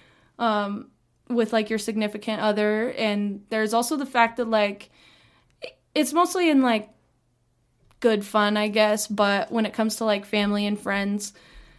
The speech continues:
uh, they don't, they don't mean anything by it, but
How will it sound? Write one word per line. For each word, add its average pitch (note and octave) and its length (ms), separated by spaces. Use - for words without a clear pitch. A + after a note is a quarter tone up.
uh, G3 240
they F#4+ 160
don't, G#4 240
they F4 80
don't D#4+ 180
mean G#3 180
anything G#3+ 460
by G3+ 200
it, G3+ 220
but G3 520